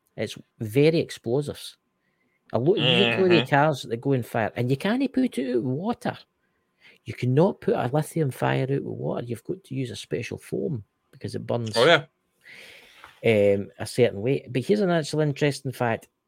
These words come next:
Speaker 1: that a lot of yous will know, know, right, with your cell phones and stuff like that. And, and this has got to last, laugh at these protesters going on about oil and stuff like that. And they're all got the latest iPhones and stuff, and the Samsung phones. See the lithium in the back of your phone?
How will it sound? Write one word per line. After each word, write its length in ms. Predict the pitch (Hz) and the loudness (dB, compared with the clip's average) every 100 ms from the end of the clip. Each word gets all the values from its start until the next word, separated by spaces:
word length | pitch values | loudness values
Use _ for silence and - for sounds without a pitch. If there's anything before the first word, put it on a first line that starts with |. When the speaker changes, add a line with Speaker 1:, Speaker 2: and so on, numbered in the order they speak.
| _ _ - | _ _ -8
Speaker 1:
that 120 | 85 | -6
a 20 | |
lot 220 | 82 120 | -4 -2
of 60 | 107 | -2
yous 220 | 110 107 | -4 -6
will 80 | 98 | -6
know, 180 | 107 101 | -4 -4
know, 240 | 95 98 - | -4 -6 -2
right, 220 | 95 92 | -2 -2
with 160 | 98 107 | -4 -4
your 160 | 101 - | -4 -4
cell 280 | - 98 | -2 -2
phones 420 | 95 113 107 101 - | -2 -4 -4 -4 -10
and 100 | - | -10
stuff 280 | - 101 | -8 -8
like 120 | - 101 | -8 -6
that. 140 | 92 | -6
And, 100 | 87 | -6
and 240 | 87 110 | -8 -4
this 200 | 117 127 | -2 -2
has 80 | 120 | -4
got 160 | 117 - | -6 -6
to 100 | 95 | -4
last, 460 | 95 101 107 - _ _ | 0 0 -4 -12 _ _
laugh 600 | - 95 101 87 110 - | -10 -4 0 0 -2 -6
at 60 | - | -12
these 160 | 104 | -12
protesters 640 | - 101 - 98 - 104 - | -10 -12 -4 -6 -6 -12 -8
going 160 | 95 | -6
on 60 | 92 | -4
about 160 | 82 73 | -6 -4
oil 260 | 87 101 113 | -2 -2 -4
and 120 | 107 | -6
stuff 300 | - 107 - | -8 -8 -6
like 100 | 90 | -6
that. 240 | 95 - _ _ - - _ - | -6 -8 _ _ -20 -20 _ -6
And 80 | 95 | 0
they're 120 | 98 | 2
all 160 | 107 110 | 4 2
got 100 | 104 | 0
the 100 | 92 | 0
latest 380 | 98 107 - 87 | 0 0 -2 -2
iPhones 640 | 87 107 - 123 110 104 | -2 -2 0 0 0 -4
and 100 | 98 | -6
stuff, 380 | - 92 95 - | -4 -4 -4 -8
and 80 | 98 | -8
the 40 | |
Samsung 480 | - 95 104 - 101 | -4 -2 -4 -6 -8
phones. 220 | 113 113 - - - - | -4 -6 -6 -20 -20 -10
See 200 | - 170 | -2 2
the 100 | 151 | 4
lithium 400 | 139 143 165 135 | 4 6 6 6
in 80 | 110 | 4
the 80 | |
back 220 | 107 131 - | 4 2 0
of 60 | |
your 160 | 123 123 | -4 -4
phone? 360 | - 156 135 | -2 0 0